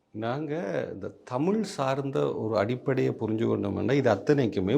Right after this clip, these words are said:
முடிவு இருக்கு திஷான். என்னன்னா, தமிழர்கள் இரு-, தமிழர்களுடைய ஒரு சாரல் அல்லது சாரம் என்று சொன்னால் அதுக்கு பேர் அறம். இந்த சொல்லே ஒரு தனித்துவமானது. தமிழ்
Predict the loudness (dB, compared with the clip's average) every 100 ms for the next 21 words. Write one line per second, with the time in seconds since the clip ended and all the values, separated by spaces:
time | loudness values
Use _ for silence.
0 | 4 4 2 0 -2 -6 -6 -8 -10 -4
1 | 0 0 0 -4 -6 -8 -16 -20 _ _
2 | 4 10 12 10 10 6 6 4 2 2
3 | 6 8 6 6 4 6 8 10 8 6
4 | 2 4 8 8 8 6 4 -2 6 10
5 | 12 12 10 6 2 6 8 6 8 10
6 | 12 12 10 6 4 0 -2 0 4 4
7 | 6 2 4 6 8 6 2 -4 -20 -20
8 | -20 -20 -20 -20 -20 -20 -18 -18 2 4
9 | 10 12 12 12 12 12 10 8 8 6
10 | 6 4 2 -4 0 6 10 10